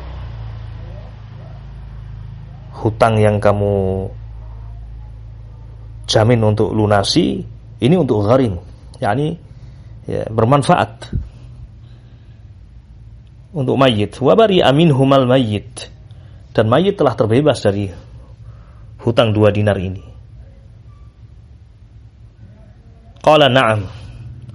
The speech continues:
Fa shalla alaihi. Kemudian Nabi alaihi salatu wasallam menyolati sahabat ini. Ini dalil, ma'asyiral muslimin rahiman rahimakumullah, dalil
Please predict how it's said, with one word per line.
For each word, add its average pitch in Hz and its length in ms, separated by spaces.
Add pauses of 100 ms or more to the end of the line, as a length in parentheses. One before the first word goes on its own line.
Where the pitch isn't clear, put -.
Fa 101 100
shalla 131 380
alaihi. 123 320
Kemudian 110 340
Nabi 107 280
alaihi 107 180
salatu 104 340
wasallam 151 300
menyolati 127 480
sahabat 110 480
ini. 98 180 (1120)
Ini 196 240
dalil, 165 240
ma'asyiral 131 400
muslimin 127 480
rahiman 107 320
rahimakumullah, 98 880
dalil 120 480